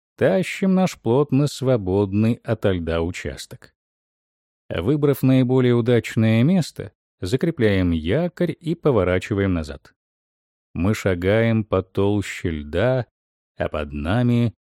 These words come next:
тёмная пучина, холодная и безгласная. Океан всегда рядом,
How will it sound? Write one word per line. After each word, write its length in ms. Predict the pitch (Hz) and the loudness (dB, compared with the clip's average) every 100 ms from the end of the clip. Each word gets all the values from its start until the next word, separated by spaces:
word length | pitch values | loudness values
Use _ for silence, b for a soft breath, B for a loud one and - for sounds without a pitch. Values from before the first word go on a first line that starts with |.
| _ | _
тёмная 760 | - 90 107 113 110 104 104 101 | -2 0 2 2 2 2 0 -2
пучина, 600 | 104 - 87 73 65 - _ _ _ _ | -4 -6 -6 -8 -10 -18 _ _ _ _
холодная 960 | 80 78 90 113 117 98 107 107 104 | -4 -2 0 2 0 0 0 2 0
и 180 | 113 - | -2 -4
безгласная. 920 | 95 87 85 82 73 - 73 65 65 _ _ _ _ _ _ _ _ _ - | -4 -4 -4 -4 -4 -8 -12 -14 -20 _ _ _ _ _ _ _ _ _ -10
Океан 440 | 82 - 113 160 | -8 -2 0 0
всегда 320 | - 165 170 | -2 -2 0
рядом, 420 | 170 151 156 92 | 2 2 0 -4